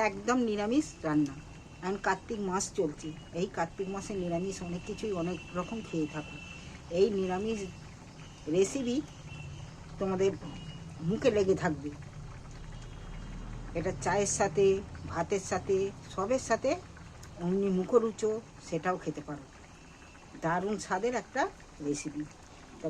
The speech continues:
বন্ধুরা, তোমার সঙ্গে থাকো, পুরোটা দেখবে, কিন্তু মাঝখানে যদি বের স্লিপ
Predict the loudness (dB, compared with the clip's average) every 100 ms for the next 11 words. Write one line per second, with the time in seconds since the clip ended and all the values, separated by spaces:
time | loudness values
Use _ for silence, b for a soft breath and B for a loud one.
0 | -2 0 0 -2 -2 -4 -4 -4 -2 0
1 | 0 0 -4 0 0 0 -10 -18 -6 2
2 | 4 4 2 0 0 -4 -4 -12 -20 -20
3 | -6 -2 0 2 0 0 -2 0 -2 -4
4 | -8 -16 -18 -18 -18 -16 -18 -18 -14 2
5 | 4 4 -6 -12 -12 -10 -8 0 0